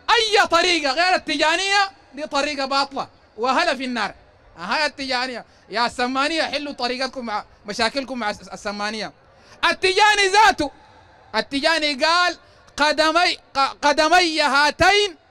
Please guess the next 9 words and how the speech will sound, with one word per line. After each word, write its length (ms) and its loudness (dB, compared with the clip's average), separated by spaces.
قال: 180 0
"كرعيني 460 -2
ديل 340 2
على 560 0
رقبة 680 0
كل 560 -2
ولي 460 0
من 460 0
لدن 380 -4